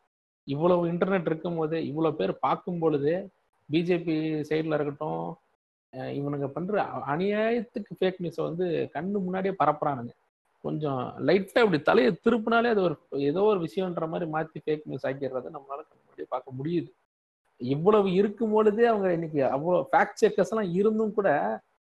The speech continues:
பொய் news வந்து பரப்புறது வந்து பரவுறதாவே இருக்கு. மாரிதாசன் அதை வச்சு என்னென்னவோ பண்ணிட்டாப்ல நடுவுல. So, அந்த அளவுக்கு fake news பரவுற இந்த காலத்துல இவ்வளவு இருக்கும்போதே பரவுதுன்னா அன்னைக்கு எவ்வளவு இருந்திருக்கும்?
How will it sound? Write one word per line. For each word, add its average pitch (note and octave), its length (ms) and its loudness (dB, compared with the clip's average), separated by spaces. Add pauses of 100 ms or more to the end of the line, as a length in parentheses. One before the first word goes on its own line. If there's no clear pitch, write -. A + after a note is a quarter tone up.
(200)
பொய் G#3 220 4
news G#3 260 0
வந்து F#3 180 0
பரப்புறது F3+ 500 2
வந்து F3+ 300 -4
பரவுறதாவே E3 520 2
இருக்கு. D#3+ 260 -4
மாரிதாசன் E3+ 520 2
அதை D#3+ 160 0
வச்சு D#3 200 -6
என்னென்னவோ E3 420 -2
பண்ணிட்டாப்ல D#3 420 -2
நடுவுல. B2+ 260 -6 (720)
So, F#3+ 140 2 (840)
அந்த G#3 580 2
அளவுக்கு G#3+ 640 2
fake F#3+ 200 0
news F#3 300 -2
பரவுற E3+ 220 4
இந்த E3+ 260 -2
காலத்துல F#3+ 340 4
இவ்வளவு E3 260 0
இருக்கும்போதே F#3+ 540 0
பரவுதுன்னா E3+ 260 0
அன்னைக்கு F3 300 -2
எவ்வளவு F3+ 260 4
இருந்திருக்கும்? E3 400 -2